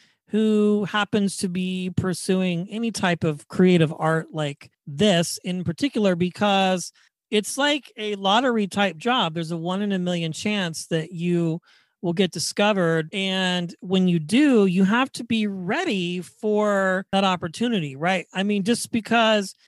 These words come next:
you have this special, that, I mean, you've been working at that for a long time, uh, before, I mean, that just didn't happen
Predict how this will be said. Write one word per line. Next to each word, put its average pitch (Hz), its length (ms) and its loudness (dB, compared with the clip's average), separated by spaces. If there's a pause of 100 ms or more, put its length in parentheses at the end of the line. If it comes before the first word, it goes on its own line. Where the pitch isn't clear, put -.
(200)
you 202 140 4
have 214 200 4
this 180 160 0
special, 233 540 0
that, 233 320 0
I 202 80 -4
mean, 220 180 0
you've 233 120 0
been 240 200 2
working 233 360 -2
at 165 180 -6
that 165 280 -6
for 180 180 -8
a 160 100 -8
long 185 320 0
time, 170 540 0 (340)
uh, 165 100 -2
before, 196 1080 0 (400)
I 220 40 -6
mean, 214 180 4
that 233 120 2
just 220 180 2
didn't 190 260 0
happen 185 800 -4